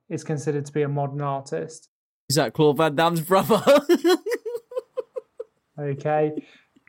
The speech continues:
Speaker 1: The most famous would be Pablo Picasso. He was, he was, he's a modern artist.
Speaker 2: Fuck's sake.
Speaker 1: Um, I actually think that Damien Hirst, I don't even know if he was born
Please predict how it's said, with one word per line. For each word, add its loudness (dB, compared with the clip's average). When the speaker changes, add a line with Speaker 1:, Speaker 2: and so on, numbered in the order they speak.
Speaker 1:
The 2
most 4
famous 0
would -2
be 2
Pablo 0
Picasso. -4
He 0
was, -2
he -2
was, -2
he's 0
a 2
modern -2
artist. -8
Speaker 2:
Fuck's -6
sake. -12
Speaker 1:
Um, 0
I 4
actually -4
think -4
that 0
Damien 0
Hirst, -2
I -20
don't 0
even -2
know -2
if -10
he -2
was -4
born -2